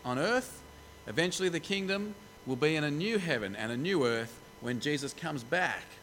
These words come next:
to rule over everything. So these parables about this kingdom of heaven, about, they're describing what it'll be like to have Jesus as king, uh, describing what it'll be like to have him as king on earth, ultimately in heaven, they're describing what it means to be a Christian.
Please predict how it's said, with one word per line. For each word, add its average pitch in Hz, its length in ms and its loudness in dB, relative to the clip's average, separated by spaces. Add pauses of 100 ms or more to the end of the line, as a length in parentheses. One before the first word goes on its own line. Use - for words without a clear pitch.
(180)
to 117 100 -4
rule 120 400 0
over 104 260 -2
everything. 117 420 -2 (160)
So 147 120 -4
these 180 180 2
parables 220 600 0 (200)
about 156 320 -2
this 160 200 -2 (100)
kingdom 202 380 -2
of 160 120 -6
heaven, 151 440 0
about, 135 300 4 (520)
they're 143 100 -2
describing 208 580 4
what 208 140 4
it'll 190 160 2
be 160 140 -2
like 170 380 0
to 185 80 -6
have 165 260 -4
Jesus 165 380 -2
as 147 180 -2
king, 139 440 -4
uh, 170 140 -10 (420)
describing 175 600 -4 (520)
what 139 140 -4
it'll 143 120 -2
be 139 80 0
like 139 180 0
to 143 60 -4
have 131 100 -6
him 117 80 -2
as 98 120 -6
king 120 200 -8
on 107 140 -2
earth, 233 400 -2 (240)
ultimately 165 420 -2
in 123 80 -2
heaven, 113 400 -2
they're 147 120 -4
describing 160 400 -6
what 170 100 -2
it 123 60 -4
means 110 180 -4
to 131 80 -8
be 170 80 0
a 202 40 0
Christian. 202 460 -2